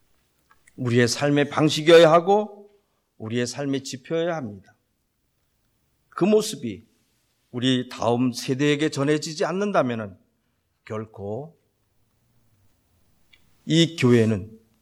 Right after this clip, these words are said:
우리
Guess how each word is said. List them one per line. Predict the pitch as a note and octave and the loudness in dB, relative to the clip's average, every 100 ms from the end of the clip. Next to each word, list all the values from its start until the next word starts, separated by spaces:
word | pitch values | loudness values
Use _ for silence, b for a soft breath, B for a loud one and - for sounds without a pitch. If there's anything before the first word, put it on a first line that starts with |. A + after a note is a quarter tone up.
| _ _ _ _ _ _ _ _ _ _ _ _ _ _ _ _ _ - | _ _ _ _ _ _ _ _ _ _ _ _ _ _ _ _ _ -4
우리 | A2+ A#2 A#2 A2+ A#2 | 0 2 2 0 -4